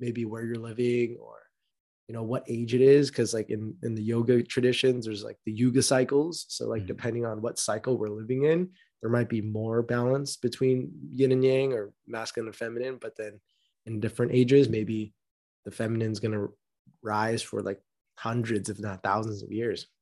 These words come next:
Speaker 1: I don't know. But yeah, I think there's always gonna be a back and forth, but
Speaker 2: Mm-hmm.
Speaker 1: there's always gonna be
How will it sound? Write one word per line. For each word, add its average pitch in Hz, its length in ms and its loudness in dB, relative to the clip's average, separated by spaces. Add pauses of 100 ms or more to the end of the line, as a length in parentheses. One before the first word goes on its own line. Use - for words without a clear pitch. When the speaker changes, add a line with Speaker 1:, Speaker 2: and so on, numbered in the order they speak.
Speaker 1:
I 92 80 -14
don't 95 120 -12
know. 101 160 -12
But - 240 -18 (500)
yeah, 123 120 2
I 120 40 2
think 151 180 4
there's 131 160 8
always 123 220 4
gonna 117 180 -2
be 110 380 -4 (100)
a 113 60 -6
back 104 260 -2
and 101 120 -12
forth, 104 300 -4 (120)
but 110 260 -8
Speaker 2:
Mm-hmm. 90 320 -10 (760)
Speaker 1:
there's 123 180 2
always 127 240 4
gonna 120 140 2
be 110 200 0